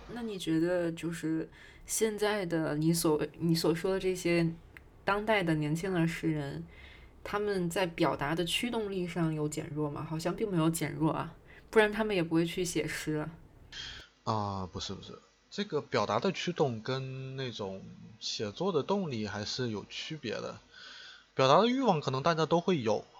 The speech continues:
Speaker 2: 但问题是要去想到底哪些东西是真正值得写下来的。那表达的欲望这个东西呢，你不光是诗人，我觉得任何人都有这个，这个欲望吧。那可能不，不一定是以诗的形式，那可能是他们会讲聊天，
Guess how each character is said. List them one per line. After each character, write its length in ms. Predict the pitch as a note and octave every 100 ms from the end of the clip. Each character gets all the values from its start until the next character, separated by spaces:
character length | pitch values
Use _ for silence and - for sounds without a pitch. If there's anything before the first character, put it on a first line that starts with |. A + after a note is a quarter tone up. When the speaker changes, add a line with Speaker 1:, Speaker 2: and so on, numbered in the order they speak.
| - -
Speaker 2:
但 140 | E3
问 140 | F3 F#3+
题 200 | - C#3+
是 720 | - D3 C3 B2+ A#2+ A2+ A2 - _ -
要 160 | E3
去 160 | E3 E3
想 460 | - - G2+ E2+ -
到 140 | C3+
底 100 | B2+
哪 160 | B2 F#2+
些 140 | A#2
东 240 | A2 B2+ C#3+
西 140 | C3
是 100 | G#2
真 200 | - B2+
正 140 | C#3
值 140 | A2+ A2
得 100 | B2
写 240 | - F#2
下 160 | F2+ A2+
来 180 | F#2+ -
的。 200 | - - - _ -
那 300 | F3 F#3+ - -
表 160 | - B2+
达 100 | B2+
的 100 | E3
欲 140 | G3+
望 220 | A3+ D#3+ B2+
这 100 | C3
个 100 | B2+
东 200 | C3 C3
西 160 | -
呢， 580 | B2 A#2 A2+ A2+ A2+ A2 - - -
你 120 | A#2+
不 140 | A2 D3
光 160 | F3+
是 80 | E3
诗 260 | - - E3
人， 280 | G#2 G2 A2
我 120 | A2+
觉 100 | B2+
得 80 | F3
任 160 | B3+
何 80 | D#3+
人 100 | C3+
都 120 | C#3+
有 100 | C#3
这 160 | G#2+ A#2
个， 240 | A2 G2 -
这 140 | A#2
个 80 | G#2+
欲 140 | A2
望 240 | G#2+ G2+ F#2+
吧。 180 | G2 B2
那 200 | C3 C3
可 160 | -
能 160 | G#2+ G#2+
不， 200 | A2+ A2+
不 140 | - B2+
一 80 | B2
定 160 | B2
是 120 | A#2
以 80 | G#2+
诗 260 | G2 - A#2
的 100 | A#2
形 220 | G2+ F#2
式， 240 | G2 G2 G#2
那 180 | G#2+ G2+
可 160 | - F#2+
能 120 | G2
是 120 | -
他 100 | A2+
们 100 | G#2+
会 80 | A2
讲 160 | G#2
聊 160 | F#2+ -
天， 400 | - A2+ A2+ B2+